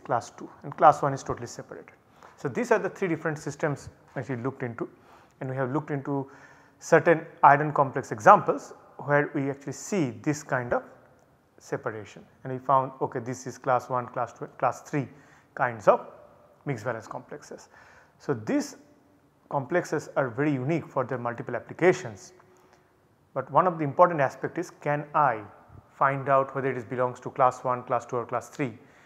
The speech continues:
And over here we need such spectroscopic experiment which can provide me the specific information on their s-, oxidation state, and Mosbach spectroscopy is one of them. So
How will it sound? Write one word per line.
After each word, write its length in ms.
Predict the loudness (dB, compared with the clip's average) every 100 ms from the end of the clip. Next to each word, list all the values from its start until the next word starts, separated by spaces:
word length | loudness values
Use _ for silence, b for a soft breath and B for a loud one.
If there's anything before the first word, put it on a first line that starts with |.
| B B -10
And 200 | -8 -10 -18 _ _ _ -2
over 220 | 0 0
here 480 | 4 6 6 2 -12 -20 -14 -10
we 100 | -4
need 260 | -2 -2
such 260 | -2 -2 -2
spectroscopic 540 | -4 -4 -4 -4 -4
experiment 680 | -6 -6 0 2 2 -4 -8 -14 b b _ -4
which 220 | -4 -2
can 180 | -4 -2
provide 380 | 2 4 2
me 180 | -2 -10 -12 b b b b b _ _ -10
the 100 | -10 -10 _ _ _ _
specific 640 | -14 2 4 4 -2 -4 -6
information 760 | -8 -4 -4 0 0 0 -6 -8
on 160 | -6 -2
their 120 | -2
s-, 180 | -2 -8 -6
oxidation 480 | -6 -4 -8 -10 -14
state, 360 | -18 -18 -18 -20 _ _
and 100 | -10
Mosbach 440 | 2 4 4 -2 -6
spectroscopy 580 | -10 -8 -6 -6 -6 -14 -16 -12
is 160 | -10 -8
one 280 | -2 -2 -2
of 160 | -10 -20
them. 100 | -20 _ _ b b b b b
So 240 | -2 0